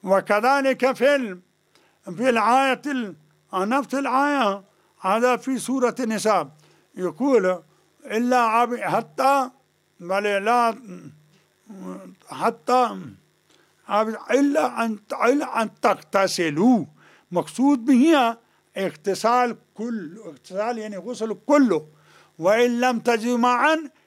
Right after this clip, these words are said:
يعني إن لم تتمكن من الغسل بكامله، وهو فحينئذ تصل النوبة إلى التيمم. فالنتيجة هذا هناك، هذا آية الوضوء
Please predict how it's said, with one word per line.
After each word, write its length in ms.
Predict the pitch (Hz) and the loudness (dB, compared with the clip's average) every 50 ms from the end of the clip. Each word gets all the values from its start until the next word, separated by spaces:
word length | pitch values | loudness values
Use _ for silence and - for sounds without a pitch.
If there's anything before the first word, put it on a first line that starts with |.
| _ _ - | _ _ -6
يعني 480 | 208 202 226 240 269 269 262 254 269 | -2 -2 -2 0 -2 -2 -2 0 -2
إن 180 | 269 262 254 247 | -2 -2 -2 0
لم 300 | 269 330 359 370 370 320 | 0 2 2 0 0 -2
تتمكن 840 | - - 285 262 262 - 254 247 247 254 240 247 - - 233 226 220 | -2 0 0 0 2 0 0 2 2 0 -2 -2 -4 -2 -2 0 0
من 240 | 196 196 208 202 208 | -2 -6 -6 -4 -2
الغسل 480 | 202 190 185 160 175 190 - - 175 | -2 -2 -2 -4 -6 -6 -8 -8 -10
بكامله، 840 | 160 160 175 165 - 160 156 151 156 151 151 147 135 147 185 196 180 151 - - _ _ _ _ _ _ _ _ | -10 -10 -10 -10 -10 -10 -10 -10 -10 -12 -12 -12 -8 -6 -6 -6 -6 -8 -12 -18 _ _ _ _ _ _ _ _
وهو 580 | - 151 170 185 156 180 208 220 208 196 202 202 - _ _ _ | -2 0 2 4 4 4 4 4 4 2 2 -2 -8 _ _ _
فحينئذ 720 | _ - 170 170 190 220 220 208 185 180 170 202 190 170 156 | _ -4 -2 -2 -2 -2 -2 -2 -2 -4 -4 -6 -6 -8 -8
تصل 300 | 151 160 - 151 - 175 | -10 -10 -10 -8 -8 -8
النوبة 400 | 160 156 165 170 170 175 190 160 | -8 -6 -6 -6 -6 -6 -8 -10
إلى 240 | 165 170 165 170 156 | -10 -10 -8 -8 -8
التيمم. 440 | 156 156 - 170 147 139 147 147 - _ _ _ _ _ _ _ _ _ _ | -10 -10 -12 -12 -12 -12 -12 -14 -18 _ _ _ _ _ _ _ _ _ _
فالنتيجة 800 | - 170 170 180 185 185 185 - 196 190 170 151 175 185 185 175 - _ _ _ _ _ _ _ - | -4 -2 -2 0 0 -2 -4 -4 -4 -4 -2 0 0 0 0 -2 -8 _ _ _ _ _ _ _ -6
هذا 260 | 147 151 180 185 196 185 | -4 -2 0 2 2 0
هناك، 500 | 175 165 165 170 175 190 208 196 170 151 - - _ _ _ _ _ _ _ - | 0 -2 -2 0 2 2 2 0 0 -4 -10 -20 _ _ _ _ _ _ _ -6
هذا 560 | 160 151 170 185 196 220 214 202 196 190 180 - - _ _ _ - | -2 0 0 2 2 2 2 2 0 -2 -6 -12 -16 _ _ _ 0
آية 360 | 156 165 190 208 214 208 202 - | 2 2 4 4 4 2 2 0
الوضوء 640 | 214 208 202 196 208 226 220 226 214 208 202 196 | 0 0 0 0 0 0 2 2 2 0 0 -2